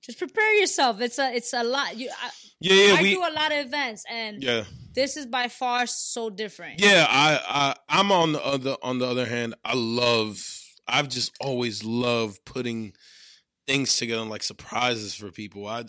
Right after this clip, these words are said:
Speaker 2: I just get a huge kick out of it, and, and, um, still been planning the wedding.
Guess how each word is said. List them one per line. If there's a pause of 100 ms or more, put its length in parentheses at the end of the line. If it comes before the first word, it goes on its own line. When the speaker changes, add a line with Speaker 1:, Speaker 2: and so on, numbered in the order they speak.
Speaker 2:
I
just
get
a
huge
kick
out
of
it,
and,
and,
um, (500)
still
been
planning
the
wedding.